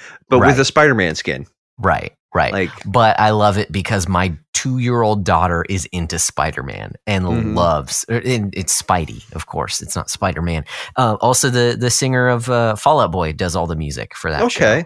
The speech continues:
Speaker 2: So
Speaker 1: That's fun.
Speaker 2: Patrick Stump. Yeah.
Speaker 1: Yeah.
Speaker 2: Yeah. So we've listened to the, to the, um, songs, like, on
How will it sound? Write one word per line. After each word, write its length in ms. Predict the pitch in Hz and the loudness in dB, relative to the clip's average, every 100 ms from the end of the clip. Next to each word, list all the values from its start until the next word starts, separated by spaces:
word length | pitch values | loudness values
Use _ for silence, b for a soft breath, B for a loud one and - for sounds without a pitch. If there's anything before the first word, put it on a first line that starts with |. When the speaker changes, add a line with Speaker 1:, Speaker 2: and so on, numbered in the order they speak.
| - | -6
Speaker 2:
So 300 | - 80 73 | -8 -6 0
Speaker 1:
That's 180 | 135 - | 0 -2
fun. 300 | - 113 104 | -2 0 0
Speaker 2:
Patrick 320 | 82 - 90 | -2 -2 -4
Stump. 420 | - - 95 - - _ - | -4 -2 -2 -4 -12 _ -4
Yeah. 280 | 95 - 98 | -2 -2 -6
Speaker 1:
Yeah. 180 | 107 107 | -2 2
Speaker 2:
Yeah. 120 | 95 | 2
So 140 | - 110 | 2 0
we've 200 | 101 95 | 0 0
listened 360 | 101 92 87 80 | 0 0 -2 -4
to 80 | |
the, 220 | 85 82 76 B B B - | -4 -4 -6 B B B -14
to 100 | 87 | -10
the, 280 | 78 69 57 76 | -8 -8 -8 -10
um, 220 | 65 - | -10 -6
songs, 580 | - 90 78 71 - - | -2 0 0 -2 -6 -4
like, 400 | 82 65 - _ - | -6 -6 -12 _ -8
on 440 | 82 73 71 69 | -4 -4 -6 -12